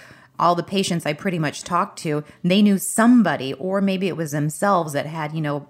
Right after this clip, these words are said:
there were a lot of viruses coming around. And so that's why we thought we would kind of get a head start on this so we could give you guys some good ideas on how to work on your immune system, keep it nice and strong to prevent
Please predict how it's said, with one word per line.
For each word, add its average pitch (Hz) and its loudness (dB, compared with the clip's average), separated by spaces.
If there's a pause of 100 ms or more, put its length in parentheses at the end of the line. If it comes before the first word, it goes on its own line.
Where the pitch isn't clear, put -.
there 202 -6
were 196 -4
a 202 -2
lot 196 2
of 202 2
viruses 165 0
coming 151 -2
around. 139 0
And 156 0
so 151 0 (260)
that's 190 0
why 208 4
we 190 0
thought 175 0
we 170 -4
would 156 -2
kind 180 -6
of 160 -4
get 180 -2
a 156 0
head 208 0
start 185 0
on 175 2
this 170 -2
so 160 -4
we 156 -6
could 160 -6
give 165 -6
you 170 -2
guys 160 -2
some 151 0
good 180 2
ideas 170 -2
on 147 -2
how 147 -4
to 143 -2
work 156 -2
on 185 2
your 160 0
immune 165 2
system, 196 -2
keep 185 -6
it 147 -4
nice 160 -2
and 143 -2
strong 185 0
to 151 -12
prevent 165 -2